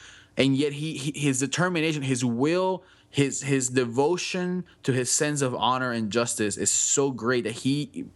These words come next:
lays waste to, not because he wants to kill them. I don't, I mean, like, he had nothing against those specific dudes. Obviously, they wanted to kill him. He killed their boss,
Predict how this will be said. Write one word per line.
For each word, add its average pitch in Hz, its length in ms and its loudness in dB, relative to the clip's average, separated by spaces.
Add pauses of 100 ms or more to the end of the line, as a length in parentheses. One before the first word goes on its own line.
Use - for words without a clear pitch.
(120)
lays 120 480 2
waste 117 640 0
to, 117 260 2 (260)
not 226 200 4
because 277 220 0
he 160 100 2
wants 147 360 0
to 117 120 -4 (340)
kill 170 240 4
them. 95 260 -4
I 123 120 2
don't, 202 200 -4
I 147 60 -2
mean, 151 260 -2
like, - 280 -2
he - 180 0
had 208 140 2
nothing 175 280 0
against 147 360 -2
those 143 200 2
specific 135 500 0
dudes. 156 280 2 (240)
Obviously, 220 300 2
they 208 100 2
wanted 226 220 0
to 233 80 -2
kill 240 180 0
him. 170 320 -2
He 139 140 0
killed 185 240 2
their 185 100 0
boss, 151 460 0